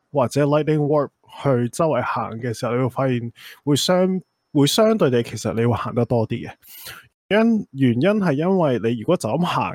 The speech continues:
嘅話，你以自身為中心，你嘅能見度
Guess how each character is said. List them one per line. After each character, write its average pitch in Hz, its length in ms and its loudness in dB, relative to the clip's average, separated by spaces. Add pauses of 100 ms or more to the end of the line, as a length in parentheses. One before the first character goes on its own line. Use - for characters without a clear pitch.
嘅 113 140 -2
話， 127 280 0 (220)
你 131 220 -2 (380)
以 143 200 0
自 143 300 0
身 180 400 -2 (320)
為 117 160 -2
中 151 220 0
心， 147 320 -2 (760)
你 143 100 0
嘅 147 180 2
能 113 300 0
見 135 200 2
度 110 340 0